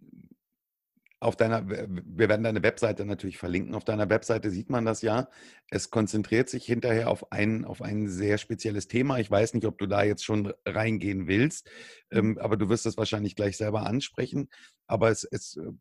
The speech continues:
Speaker 1: konzentriert sich dann auf, auf Produkte, auf Naturprodukte,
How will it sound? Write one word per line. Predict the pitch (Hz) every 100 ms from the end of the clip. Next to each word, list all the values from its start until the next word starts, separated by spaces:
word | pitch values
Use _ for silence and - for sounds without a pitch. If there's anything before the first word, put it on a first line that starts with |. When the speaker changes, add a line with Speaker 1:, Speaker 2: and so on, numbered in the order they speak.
| -
Speaker 1:
konzentriert | 120 113 107 - 127
sich | 143 127
dann | 117
auf, | 113 -
auf | - 107 - - 101
Produkte, | - 95 135 - 151
auf | 117 110
Naturprodukte, | 104 123 143 - 147 143 - 160